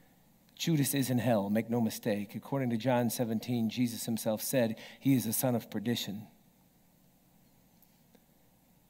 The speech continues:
Judas stayed in his sin. He did not turn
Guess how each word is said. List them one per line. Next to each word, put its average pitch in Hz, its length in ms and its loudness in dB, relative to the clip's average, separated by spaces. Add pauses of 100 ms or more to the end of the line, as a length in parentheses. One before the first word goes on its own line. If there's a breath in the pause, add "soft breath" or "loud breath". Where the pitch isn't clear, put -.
(600)
Judas 160 400 4
stayed 110 920 4 (320)
in 120 140 -2
his 107 220 -4
sin. 82 540 -6 (2250)
He - 160 0
did 120 180 -2
not 127 380 0
turn 107 760 -2